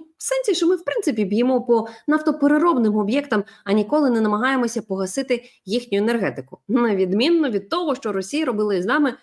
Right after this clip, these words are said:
протягом трьох років повномасштабної війни. І наче бумеранг. В нас все більш-менш відновилося завдяки нашим партнерам, які надавали нам безкінечну фінансову допомогу, техніку,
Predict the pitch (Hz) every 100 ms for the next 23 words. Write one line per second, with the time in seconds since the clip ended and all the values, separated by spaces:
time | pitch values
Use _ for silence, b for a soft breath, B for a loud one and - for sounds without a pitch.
0 | B B 247 269 254 240 220 220 240 320
1 | - 190 220 226 - 165 165 160 214 214
2 | 185 190 226 247 156 - _ _ 190 175
3 | 220 262 240 220 190 196 208 214 254 196
4 | 139 _ _ b b 247 359 494 - 359
5 | 359 277 285 254 285 285 220 233 262 214
6 | 147 131 - _ 196 214 240 240 262 339
7 | 302 190 170 170 180 160 165 B B 202
8 | 214 214 208 208 202 214 214 202 196 196
9 | 180 202 202 226 226 220 196 180 185 262
10 | 254 208 208 202 202 196 185 160 160 226
11 | 233 220 196 190 170